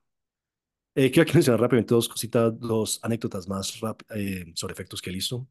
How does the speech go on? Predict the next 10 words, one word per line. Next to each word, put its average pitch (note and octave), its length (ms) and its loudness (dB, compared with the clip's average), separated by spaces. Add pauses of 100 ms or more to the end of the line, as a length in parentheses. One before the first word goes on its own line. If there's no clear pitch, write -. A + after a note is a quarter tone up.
Claro, F#2 180 -2
él E2+ 60 -12
hizo, G#2 340 -6 (400)
hizo F#3 240 6
los A2+ 180 4
clásicos, - 640 -6
desde F#2+ 260 -4
silla, G2+ 560 0 (600)
ruleta A#2 360 6
rusa. G#2+ 460 2